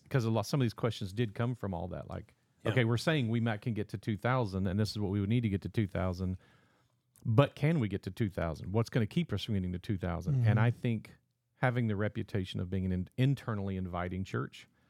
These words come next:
Speaker 1: will help us get to that two thousand.
Speaker 3: Mm-hmm.
Speaker 1: And I think failing to do that may keep us from
Speaker 2: Yeah.
Speaker 1: I, I think that's gotta be one of the things that causes churches to stagnate at around this one thousand level, 'cause that is one of the, like, four steps where people,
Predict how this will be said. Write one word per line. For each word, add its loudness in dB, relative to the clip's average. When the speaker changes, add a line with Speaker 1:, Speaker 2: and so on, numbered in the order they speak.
Speaker 1:
will 0
help 0
us -4
get -4
to -8
that -2
two -4
thousand. 0
Speaker 3:
Mm-hmm. 4
Speaker 1:
And 4
I 2
think -4
failing -2
to -10
do -4
that -2
may -2
keep -4
us -8
from -10
Speaker 2:
Yeah. -6
Speaker 1:
I, 4
I 4
think 0
that's 2
gotta 2
be -2
one 0
of 0
the -4
things -2
that -6
causes -4
churches -6
to -4
stagnate -2
at -6
around -4
this -6
one -2
thousand -6
level, -10
'cause -2
that 2
is 2
one 2
of 0
the, -2
like, -4
four -4
steps -4
where -6
people, -2